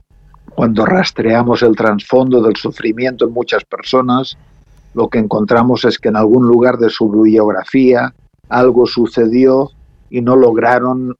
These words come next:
aceptarlo, integrarlo, asumirlo, asentirlo. La madre que murió cuando tenía cinco años y en el trasfondo de mi cuerpo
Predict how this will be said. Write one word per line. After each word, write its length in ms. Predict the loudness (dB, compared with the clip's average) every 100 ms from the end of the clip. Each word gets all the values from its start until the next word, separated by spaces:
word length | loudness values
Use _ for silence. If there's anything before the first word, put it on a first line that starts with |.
| -12
aceptarlo, 840 | -10 -8 -10 -4 -2 0 2 2
integrarlo, 920 | 0 -4 -6 -2 0 0 2 2 2
asumirlo, 840 | 0 -2 -8 -4 -2 -2 0 0 0
asentirlo. 920 | -2 -6 -8 -4 -2 -2 -2 -2 -4 _ _ _ _ _ _ _
La 140 | -8
madre 400 | -4 0 0 0
que 100 | -2
murió 320 | -4 0 0 0
cuando 240 | 0 -4
tenía 320 | -4 -2 -4
cinco 400 | -2 -4 0 0
años 460 | 2 2 0 -2 -2
y 340 | -2 0 -2 -8 _ _
en 160 | -6 0
el 140 | 0
trasfondo 640 | 2 0 -2 0 2 2 2
de 80 | 2
mi 160 | 0
cuerpo 680 | 0 2 2 0 -2 -2